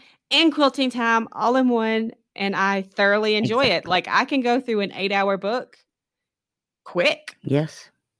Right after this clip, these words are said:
Speaker 1: while I'm
Speaker 2: For
Speaker 1: quilting,
Speaker 2: sure.
Speaker 1: and then I'm like, I look around and I'm like,
Speaker 2: Mm.
Speaker 1: "Oh, wow. Oh, okay, that's what time it is. I need to go cook dinner."
Speaker 2: <laughs> Dark outside.
Speaker 1: Yeah,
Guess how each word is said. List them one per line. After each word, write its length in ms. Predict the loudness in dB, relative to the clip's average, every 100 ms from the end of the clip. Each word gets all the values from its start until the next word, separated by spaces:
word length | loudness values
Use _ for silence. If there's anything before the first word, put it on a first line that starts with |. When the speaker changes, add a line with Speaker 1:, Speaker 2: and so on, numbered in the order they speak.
| _ _ _
Speaker 1:
while 200 | -2 0
I'm 100 | 0
Speaker 2:
For 60 | 0
Speaker 1:
quilting, 220 | 0 2
Speaker 2:
sure. 240 | 0 0 -4 -4
Speaker 1:
and 120 | -2
then 120 | -2
I'm 100 | -2
like, 300 | -2 -4 -6 -4
I 80 | -2
look 160 | -2
around 220 | -2 0 0
and 120 | 0
I'm 40 |
like, 140 | 0 -2
Speaker 2:
Mm. 80 | -6
Speaker 1:
"Oh, 100 | -6
wow. 440 | -2 -2 -4 -8 _ _ _ _ _ _ _ -6
Oh, 220 | -6 -4
okay, 340 | -2 0 0 0 -2
that's 220 | -2 0
what 100 | 0
time 200 | 2 2
it 140 | 4 4
is. 320 | 4 2 0
I 160 | -2 2
need 120 | 4
to 80 | 6
go 140 | 4
cook 200 | 2 0 0
dinner." 460 | 0 2 0 -2 -12 -20 -10
Speaker 2:
<laughs> 1040 | -10 -10 _ _ _ _ _ _ -20 _
Dark 180 | -2 -2 -2
outside. 260 | -2 2 4 4
Speaker 1:
Yeah, 120 | 2